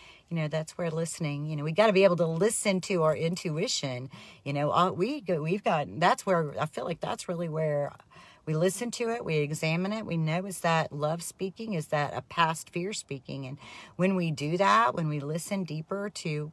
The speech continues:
our own thoughts, then we can examine them. We can decide if they're truth or the lies from some place, uh, at a different place in our life, um, where um,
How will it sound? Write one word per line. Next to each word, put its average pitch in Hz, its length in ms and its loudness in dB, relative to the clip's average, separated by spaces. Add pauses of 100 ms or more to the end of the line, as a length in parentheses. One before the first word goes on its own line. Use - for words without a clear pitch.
our 143 180 -2
own 165 320 -2
thoughts, 156 440 -2
then 151 160 -2
we 147 100 -4
can 156 160 -6
examine 139 560 -4
them. 214 300 -4 (400)
We 151 100 -2
can 147 200 -4
decide 139 440 0
if 202 140 -8
they're 143 140 -4
truth 160 360 -6
or 175 80 -2
the 135 140 -4
lies 139 440 -2
from 139 140 -8
some 160 220 -6
place, 147 420 -6 (140)
uh, 123 360 -6
at 139 140 -6
a 135 60 -2
different 160 340 -6
place 160 280 -4
in 160 120 -4
our 135 160 -6
life, 131 480 -4 (460)
um, 131 480 -4
where 139 520 2 (360)
um, 135 500 -6